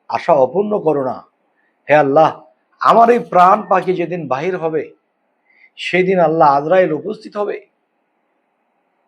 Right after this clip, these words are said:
সেই আজরাইল উপস্থিত হইলে আমার প্রাণ পাখি বাহির হইবার আগে আল্লাহ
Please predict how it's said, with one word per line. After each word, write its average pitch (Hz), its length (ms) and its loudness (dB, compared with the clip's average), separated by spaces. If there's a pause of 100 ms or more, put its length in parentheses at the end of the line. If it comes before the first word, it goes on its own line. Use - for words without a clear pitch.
(1000)
সেই 170 360 2
আজরাইল 139 540 4
উপস্থিত 147 480 -8
হইলে 135 460 -2 (1300)
আমার 165 400 4
প্রাণ 175 500 2
পাখি 180 380 -2
বাহির 175 380 -2
হইবার 180 380 2
আগে 165 220 2
আল্লাহ 151 500 -2